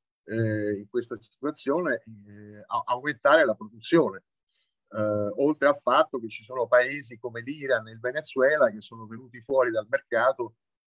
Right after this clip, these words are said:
dagli embarghi, eh, creati sostanzialmente dagli Stati Uniti negli ultimi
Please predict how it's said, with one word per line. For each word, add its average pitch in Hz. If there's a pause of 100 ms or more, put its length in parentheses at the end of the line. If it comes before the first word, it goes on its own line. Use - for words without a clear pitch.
(180)
dagli 110
embarghi, 113 (480)
eh, 98
creati 110
sostanzialmente 107
dagli 101
Stati 101
Uniti 101
negli 95
ultimi 95